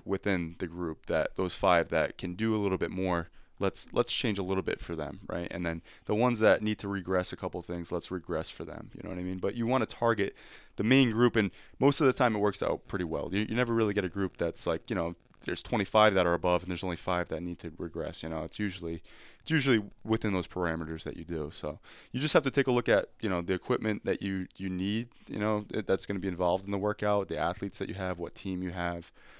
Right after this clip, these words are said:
um, and then what season you have. And then I think that you can get a pretty good idea of the program model that you wanna create.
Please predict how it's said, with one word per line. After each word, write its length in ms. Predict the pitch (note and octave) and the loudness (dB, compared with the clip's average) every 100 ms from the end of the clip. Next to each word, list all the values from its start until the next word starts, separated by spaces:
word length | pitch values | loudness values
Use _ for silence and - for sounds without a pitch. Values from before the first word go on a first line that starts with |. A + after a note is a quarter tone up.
| - - | -20 -10
um, 460 | - F2+ F2 F2 - - | -6 -4 -4 -6 -10 -6
and 120 | G2 | 0
then 40 | G2 | 0
what 140 | F#2+ | 0
season 280 | - E2+ D#2+ | -4 -4 -6
you 60 | |
have. 280 | D#2+ D2+ D2+ | -4 -6 -4
And 100 | E2+ | -4
then 80 | E2+ | -2
I 80 | E2+ | -4
think 200 | F2+ E2+ | -4 -4
that 180 | D#2+ D#2 | -6 -6
you 80 | |
can 100 | F#2 | -6
get 140 | F#2 F2 | -4 -4
a 60 | |
pretty 220 | E2+ A#2 G#2 | -6 -4 0
good 140 | F#2 | 0
idea 400 | F2 E2 F2+ F2 | 0 0 -2 0
of 160 | E2 - | -2 -8
the 60 | |
program 420 | - G2+ F2+ F2 | -4 -2 0 0
model 260 | E2+ E2+ E2 | -2 -2 -2
that 100 | E2 | -6
you 100 | E2+ | -6
wanna 140 | E2+ E2 | -8 -8
create. 500 | - E2 D#2+ D2+ | -8 -6 -4 -6